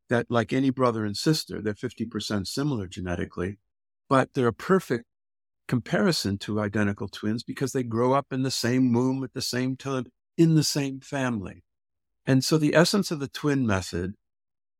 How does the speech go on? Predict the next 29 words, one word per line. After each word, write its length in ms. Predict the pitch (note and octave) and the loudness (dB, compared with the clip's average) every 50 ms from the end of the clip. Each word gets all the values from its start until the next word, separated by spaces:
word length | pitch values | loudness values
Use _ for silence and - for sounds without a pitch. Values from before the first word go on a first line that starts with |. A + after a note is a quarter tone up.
| _ - | _ 0
is 180 | C#3 C3+ C3 - | 0 0 2 2
that 180 | D3+ C#3 C3+ | 2 2 2
if 120 | D3+ D#3 E3 | 0 -2 -4
a 40 | |
trait 320 | D3+ - - E3+ E3 E3 D3+ | -6 -2 0 2 2 2 2
is 160 | C3+ - - | 0 -2 -4
heritable, 680 | - C#3 C#3+ C#3 C3+ A#2+ G#2 F2 - F2+ E2 E2+ G2+ - _ _ _ _ _ _ _ _ _ - | -6 -6 -4 -4 -4 -4 -6 -6 -8 -8 -8 -8 -10 -16 _ _ _ _ _ _ _ _ _ 0
you'd 140 | B2+ B2+ | 2 2
expect 460 | B2+ B2 - - - - C#3 C3+ - - | 2 0 -2 -6 -4 -4 -6 -4 -4 -4
that 100 | B2 A#2 | -2 -2
identi-, 440 | A2+ A2 G#2+ B2+ C3+ D#3+ F3 D3+ - - | -2 -2 0 0 2 2 2 0 -2 -4
you 140 | G#2+ A#2+ | -4 0
have 180 | B2 E3 E3+ D#3 | 2 2 2 2
to 100 | - - | 0 -6
predict 520 | - - D#3 C3+ B2+ E3+ D3+ F#2 E2+ - _ _ _ _ _ _ _ _ | -6 -6 -4 -2 2 2 2 0 -2 -6 _ _ _ _ _ _ _ _
that 100 | - A#2+ | 0 0
identical 520 | A2 A2 G#2+ G#2 A#2 B2+ D3 D#3 - C3 - | 2 0 0 2 2 2 0 0 0 -4 -4
twins 360 | - - G#2+ G#2 G#2+ G#2+ A2 | -4 -4 -2 -2 -2 -2 -4
will 120 | A#2 G#2+ | -8 -8
be 100 | G#2+ A2 | -6 -4
more 240 | G#2 G#2+ A2+ B2 A#2+ | -4 -2 0 0 0
similar 600 | A2 - - - E3 E3+ D#3+ B2+ G#2 F#2+ F#2+ F#2 - _ _ _ _ _ - | 0 0 0 2 2 4 4 4 2 2 0 -2 -6 _ _ _ _ _ 2
than 160 | A#2 G#2+ G#2 | 2 2 2
fraternal 500 | - G#2+ - - - F3 F#3+ F#3 C3+ G#2 | 0 -6 -4 0 2 4 6 4 4 2
twins 500 | - - F#2 F#2 F#2+ F#2 G#2+ G#2 - - _ _ _ _ _ | -2 -6 -8 -8 -8 -8 -10 -12 -14 -16 _ _ _ _ _
because 280 | - A2+ - - B2+ A#2+ | -12 -8 -4 -2 -2 0
the 100 | B2 A#2+ | 0 0
identical 480 | A#2+ A#2+ A#2 B2 A#2+ B2+ B2+ - B2+ A2 | 0 0 0 0 0 0 -2 -2 -6 -10
twins 460 | - - A#2 A#2 A2+ A2+ G#2 - | -8 -2 0 0 0 0 -2 -8